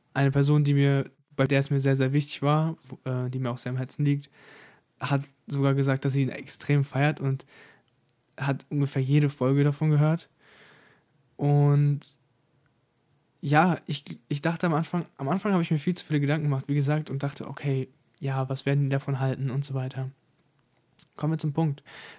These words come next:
Ähm, es lief viel besser, als ich erwartet hab. Und selbst da, wo ich mal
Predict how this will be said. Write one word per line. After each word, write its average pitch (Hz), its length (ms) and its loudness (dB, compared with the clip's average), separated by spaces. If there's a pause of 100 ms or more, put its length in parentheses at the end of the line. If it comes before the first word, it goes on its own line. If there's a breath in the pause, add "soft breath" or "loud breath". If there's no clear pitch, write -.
(160)
Ähm, 139 460 6
es 143 160 -4
lief 190 160 2
viel 175 200 2
besser, 170 240 2
als 147 300 0
ich 139 80 -2 (100)
erwartet 135 480 0
hab. 120 180 -8 (840 soft breath)
Und 151 480 0 (960)
selbst 175 400 0
da, 160 240 4
wo 170 140 6
ich 170 120 -2
mal 143 340 2